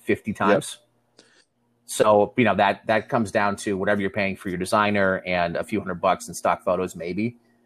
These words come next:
Speaker 1: and you're good to go. But that does not fit every product set.
Speaker 2: Mm-hmm.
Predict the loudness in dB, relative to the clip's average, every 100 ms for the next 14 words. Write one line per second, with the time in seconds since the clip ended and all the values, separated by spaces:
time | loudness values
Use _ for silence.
0 | _ _ 0 2 2 0 0 -2 -2 -2
1 | -2 -4 _ _ _ 2 4 2 6 4
2 | 4 2 0 0 -2 -2 -2 0 -2 -2
3 | -6 -2 -2 -2 -8 -6 -6 -10 -10